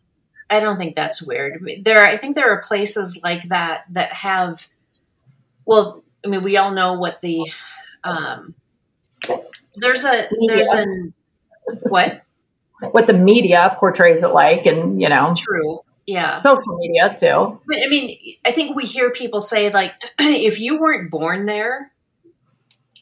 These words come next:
Speaker 1: and you, like, pick up and move there, you'll never fit in.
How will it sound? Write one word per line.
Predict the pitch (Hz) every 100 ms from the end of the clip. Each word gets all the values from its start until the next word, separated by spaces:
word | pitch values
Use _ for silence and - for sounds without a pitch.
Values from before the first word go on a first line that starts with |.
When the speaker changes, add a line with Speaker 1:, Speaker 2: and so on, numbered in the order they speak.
| _
Speaker 1:
and | 208 208
you, | 208 180
like, | - 175 -
pick | 233 226
up | 220 208
and | 180 165
move | 170 185 220 214
there, | 226 220 240 269 - _ _ _ -
you'll | 196 196
never | 196 180 175
fit | 180 156
in. | 147 113